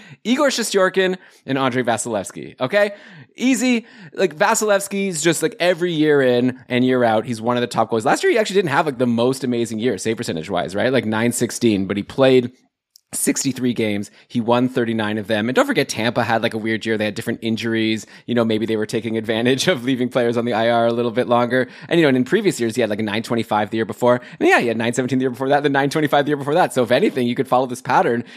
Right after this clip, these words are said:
and say that he's got a nine twenty-five coming this year. But the one thing I know is that in fantasy, you're gonna be able to set your watch if you have Vasilevskiy. He's gonna play a lot. He's gonna do well. And then Igor Shesterkin, he sort of fast-tracked his way up Schmore Goalies board, right? Like, last year, we had him in tier three,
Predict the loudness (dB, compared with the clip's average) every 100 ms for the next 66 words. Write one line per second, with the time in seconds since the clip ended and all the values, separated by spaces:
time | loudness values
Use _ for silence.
0 | -6 0 2 2 0 2 2 0 -2 0
1 | 0 2 2 2 -2 -2 -2 -2 0 0
2 | 0 -4 -10 -4 0 0 -2 -2 0 0
3 | 0 -2 -4 -4 -4 -2 -2 0 -2 -2
4 | -2 -2 -2 -2 0 0 0 -2 2 2
5 | 0 0 -2 -2 -4 -4 -6 -14 -6 -4
6 | 0 2 2 0 -4 -8 -4 0 0 -2
7 | -6 -2 2 2 0 -2 2 2 2 0
8 | -2 -8 -4 0 0 2 0 0 0 -2
9 | 0 -2 2 2 2 0 -2 0 0 2
10 | 2 0 -4 -2 0 2 2 0 0 -2
11 | 0 0 2 0 0 -4 -4 -2 -2 -4
12 | -2 0 -2